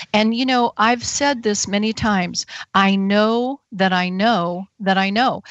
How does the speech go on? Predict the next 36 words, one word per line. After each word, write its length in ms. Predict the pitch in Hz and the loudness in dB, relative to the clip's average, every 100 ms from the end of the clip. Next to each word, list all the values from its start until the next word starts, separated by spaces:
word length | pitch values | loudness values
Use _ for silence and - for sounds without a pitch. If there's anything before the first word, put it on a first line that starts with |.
| - - | -8 0
I 160 | 240 | 0
don't 320 | 277 285 247 208 | 0 -2 -2 -2
know 200 | 208 214 | -2 -2
because 400 | 214 - 185 190 | -4 -6 -6 -4
you 140 | 208 | -6
told 340 | - 226 226 | -4 -2 0
me 220 | 233 240 - | 0 0 2
or 140 | 180 | 2
I 120 | 175 | 2
read 340 | 180 175 190 202 | 2 2 2 2
it 160 | 220 | 0
or 120 | 220 180 | 0 0
I 140 | 170 | 0
watched 500 | 175 180 190 - - | 0 0 0 -2 0
it 200 | 220 214 | 0 0
or 140 | - 175 | 0 0
s-, 240 | - - - - - - | 0 -4 -8 -12 -6 2
or 160 | 180 | 4
I 120 | 170 | 4
saw 420 | 175 - 185 185 214 | 2 0 0 2 0
it. 140 | 226 _ - - - | -2 _ -20 -12 0
I 260 | 220 262 302 | 2 4 2
know 580 | 254 233 247 170 - 202 | 2 2 2 0 -4 -8
because 360 | 196 - 185 - | -6 -2 -2 -2
I've 360 | 170 175 180 175 - _ | 0 0 0 -4 -16 _
lived 400 | 170 170 180 170 | -4 0 0 -2
it. 140 | 151 - | -6 0
I've 200 | 185 196 | 0 2
had 180 | 214 180 | 0 0
to 100 | 160 | -4
walk 440 | 151 165 170 - | -6 -4 -4 -6
it. 260 | 147 - - - - - - | -12 -12 -16 -18 -16 -10 -2
And 160 | 208 - | -2 2
I, 260 | 202 202 - _ | 2 2 -2 _
I 160 | 196 208 | -2 0
also 680 | 220 262 277 - 175 165 | 2 0 -2 -2 -2 -2